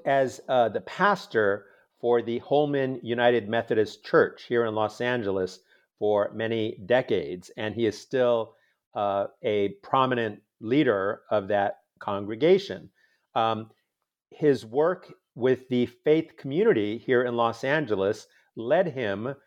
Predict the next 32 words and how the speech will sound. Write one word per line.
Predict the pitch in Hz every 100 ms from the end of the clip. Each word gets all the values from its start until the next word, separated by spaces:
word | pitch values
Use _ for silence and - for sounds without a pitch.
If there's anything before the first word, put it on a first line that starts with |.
| _ _
to | -
help | 104 135 -
to | 127
launch | 120 123 185 104 92 - - _ _ -
the | 117 120 117 120 - -
Clergy | - 135 139 120 135 135 143
and | 123 113 110
Laity | 131 151 107 101 120
United | 113 104 107 113
for | - -
Economic | 104 110 107 113 101
Justice, | 143 165 - 95 98 -
clue, | - - 214 180 95 101 139 _ _ _ -
which | 120 -
has | 120 98
been | 120 117 127
in | 120
existence | 113 101 160 - 117 107 - -
for | 107 104 107 110
more | 107 113 107
than | 101 95
two | - - 123 120 120 - 90
decades. | 110 120 101 85 82 104 - _ _ _ 135
And | 123 123 120 _ _
we | 135
have | 139 135
seen | - - 185 180 160
the | 127
force | - - 190 196 - - 131
of | 123 120 131
Reverend | 135 131 131
Lawson | 147 214 190 - 95 92 110